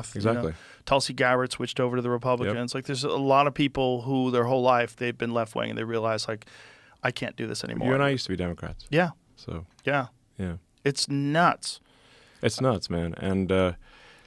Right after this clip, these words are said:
Speaker 1: uh, you know, I mean, I, I think the things we want are just pretty basic. You know, it's like we want, you know, individual liberties, and we want, um, opportunity. We want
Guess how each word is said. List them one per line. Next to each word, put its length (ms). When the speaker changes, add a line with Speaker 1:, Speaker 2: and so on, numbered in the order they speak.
Speaker 1:
uh, 140
you 100
know, 140
I 20
mean, 140
I, 100
I 20
think 180
the 80
things 240
we 80
want 260
are 60
just 240
pretty 200
basic. 520
You 60
know, 80
it's 160
like 220
we 100
want, 320
you 80
know, 60
individual 420
liberties, 500
and 80
we 80
want, 320
um, 420
opportunity. 540
We 80
want 340